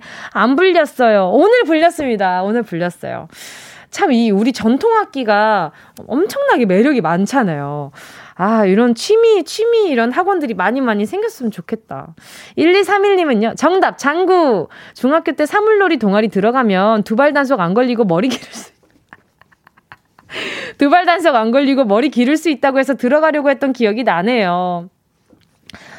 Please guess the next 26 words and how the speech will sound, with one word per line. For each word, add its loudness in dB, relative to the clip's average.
아, -4
그래요? 0
그런, 2
뭔가 0
그런 0
좋은, 2
네, -4
좋은 0
그런 -2
게 -2
있어가지고 -4
우리 -2
일이삼일 0
님이 0
또 0
우리 0
사물놀이 0
좋아하셨구나. -2
그래서 2
머리 2
얼마나 2
길렀어요? 0
그, 0
그래봤자 0
막 -2
일, 0